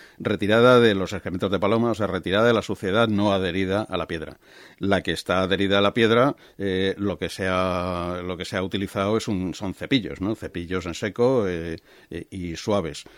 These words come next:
Lo que está adherido a la piedra, eh, es motivo, es, es objeto de otro, de otro tipo de actuación.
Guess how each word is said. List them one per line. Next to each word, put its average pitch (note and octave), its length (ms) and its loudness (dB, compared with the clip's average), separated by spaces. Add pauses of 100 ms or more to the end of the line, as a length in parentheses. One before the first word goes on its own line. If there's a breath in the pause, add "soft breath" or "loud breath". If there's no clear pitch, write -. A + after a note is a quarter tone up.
(260 loud breath)
Lo A2 140 0
que F#2+ 60 0
está G#2+ 140 2
adherido G#2 300 4
a G#2 60 6
la G2+ 120 4
piedra, B2+ 480 6
eh, G2+ 400 -2
es A2 380 -4
motivo, G#2 720 2
es, G2+ 220 -4
es F2+ 260 -6
objeto A#2 460 0
de F#2+ 140 0
otro, E2+ 380 -6
de F2 120 -6
otro F#2 180 -6
tipo E2+ 220 -8
de E2+ 80 -4
actuación. G2+ 480 -2